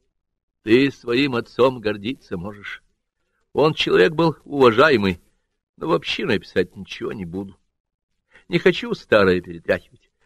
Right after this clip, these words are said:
Было прожито, Господь рассудит». Лева Черных почти всю нынешнюю ночь не спал. Ворочался, наминал бока, елозил щекой по горячей подушке.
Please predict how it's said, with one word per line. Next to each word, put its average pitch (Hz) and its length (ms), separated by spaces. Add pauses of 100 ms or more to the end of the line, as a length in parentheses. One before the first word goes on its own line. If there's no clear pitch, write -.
(100)
Было 208 440 (280)
прожито, 110 520 (440)
Господь - 460
рассудит». - 420 (1700)
Лева 190 540
Черных 180 500
почти 175 380
всю 170 260
нынешнюю 160 520
ночь - 300
не 139 160
спал. 98 540 (480)
Ворочался, 151 840
наминал 165 400
бока, 160 580 (160)
елозил 135 460
щекой 143 460
по 120 100
горячей 113 340
подушке. 104 380